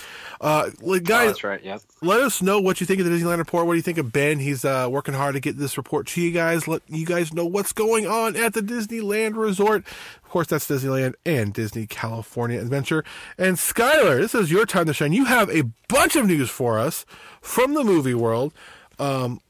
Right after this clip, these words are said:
Speaker 1: gosh, let's go ahead and start off. What is going on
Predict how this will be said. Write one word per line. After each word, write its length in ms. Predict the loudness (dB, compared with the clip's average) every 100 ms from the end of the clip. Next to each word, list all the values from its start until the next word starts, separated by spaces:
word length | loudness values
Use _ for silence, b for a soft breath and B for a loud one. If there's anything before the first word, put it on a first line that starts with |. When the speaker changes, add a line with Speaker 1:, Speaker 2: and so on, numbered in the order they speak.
| _ _ _
Speaker 1:
gosh, 400 | 2 2 0 -4
let's 400 | -2 0 -2 -2
go 180 | 0 0
ahead 300 | 2 2 2
and 140 | -2
start 400 | -4 -2 0 2
off. 300 | 2 0 -2 B B B B -18
What 460 | -12 0 2 2 0
is 140 | 0
going 320 | 2 4 4
on 460 | 2 2 0 0